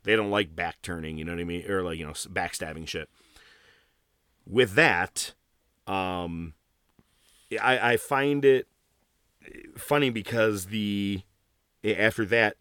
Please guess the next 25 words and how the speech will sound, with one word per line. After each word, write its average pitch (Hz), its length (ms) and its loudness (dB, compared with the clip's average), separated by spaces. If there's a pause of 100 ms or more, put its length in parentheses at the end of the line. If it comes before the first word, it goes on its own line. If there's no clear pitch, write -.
Taiji 113 1000 -2 (120)
Ishimori 110 840 0 (500)
and 92 200 -4
the 90 60 -4
rest 95 220 0
of 104 40 -12
the 90 80 -10
club 107 300 -2
said, 90 380 -4 (760)
"Next 110 380 -2
year, 95 280 -2 (400)
the 82 100 -14
tenth 113 300 -4
anniversary 113 720 0
of 107 140 -4
Bullet 85 260 -4
Club, 65 360 -16
and 85 140 -10
we're 87 80 -10
gonna 87 140 -8
make 90 320 -6
it 82 180 -14
better 90 300 -4
than 95 160 -6
ever." 64 340 -12